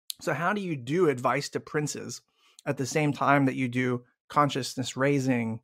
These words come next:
and Overton window work? Um, I don't, I don't have an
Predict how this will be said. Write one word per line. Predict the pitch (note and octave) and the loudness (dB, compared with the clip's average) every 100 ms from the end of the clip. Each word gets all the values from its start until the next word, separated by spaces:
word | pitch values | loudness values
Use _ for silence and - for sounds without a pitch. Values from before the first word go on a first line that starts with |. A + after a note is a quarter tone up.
| _ C3 | _ -4
and | A#2+ | 0
Overton | C3+ C3+ C3+ C3+ A#2+ | 2 2 0 -4 -4
window | A#2 A#2 | -2 -2
work? | G#2+ A#2+ C#3 A#2+ G#2+ - _ _ _ _ _ | -2 4 6 4 2 -8 _ _ _ _ _
Um, | B2+ B2 A#2 A2 _ _ _ _ _ D3+ | 4 6 4 -2 _ _ _ _ _ 2
I | |
don't, | D3+ D3+ D3+ | 2 2 0
I | |
don't | D#3 C3+ C#3 | 0 0 -2
have | C#3+ | -2
an | B2+ | -2